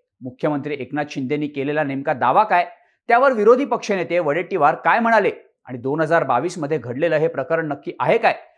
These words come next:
त्याचीच माहिती या व्हिडिओमधून जाणून घेऊयात. नमस्कार, मी शार्दूल आणि तुम्ही बघताय बोल भिडू.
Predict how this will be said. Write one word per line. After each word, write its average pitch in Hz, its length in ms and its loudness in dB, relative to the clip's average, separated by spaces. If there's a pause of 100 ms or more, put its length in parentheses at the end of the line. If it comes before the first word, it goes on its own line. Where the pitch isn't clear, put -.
(180)
त्याचीच 226 300 -2
माहिती 190 340 0
या 170 120 4
व्हिडिओमधून 139 520 -2
जाणून 160 280 0
घेऊयात. 156 260 0 (380)
नमस्कार, 156 380 -2
मी 156 100 -4
शार्दूल 165 380 0 (280)
आणि 143 220 -6
तुम्ही 208 180 2
बघताय 147 400 2 (140)
बोल 170 220 2
भिडू. 143 220 -4